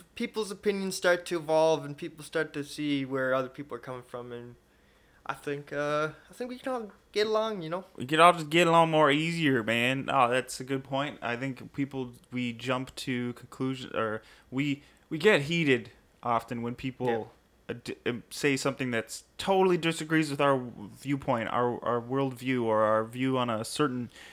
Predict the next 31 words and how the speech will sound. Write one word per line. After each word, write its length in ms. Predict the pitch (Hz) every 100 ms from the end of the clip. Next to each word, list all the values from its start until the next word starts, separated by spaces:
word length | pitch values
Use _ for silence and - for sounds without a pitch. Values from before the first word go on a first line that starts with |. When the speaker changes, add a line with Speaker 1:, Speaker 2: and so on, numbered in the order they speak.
| -
Speaker 2:
celebrity, 460 | - 143 139 131
individual, 460 | 127 123 139 127 120
or 120 | 110
presidential 520 | 113 143 131 143 135 120
candidate. 480 | 131 120 107 104 - - -
When 100 | 123
somebody 320 | - 151 147
just 420 | 135 131 - -
goes, 220 | - 127 - - -
"Oh, 200 | 196 196
he's 260 | 202 208 175
this 200 | 190 160
or 80 | 170
he's 160 | 202
that," 220 | 180 165
Speaker 1:
And, 100 | 127
Speaker 2:
and 80 | 190
Speaker 1:
like, 120 | 220 160
Speaker 2:
then 0 |
we, 40 |
Speaker 1:
not 140 | 247 262
Speaker 2:
we 40 |
Speaker 1:
everybody, 380 | 170 180 190 -
Speaker 2:
react. 180 | - 180
Speaker 1:
not 220 | 233 262
everybody 560 | 262 262 240 226 214 208
cares 360 | - 180 175
about 220 | 170 156 151
the 60 |
same 260 | - 147 139
things 460 | 139 127 123 -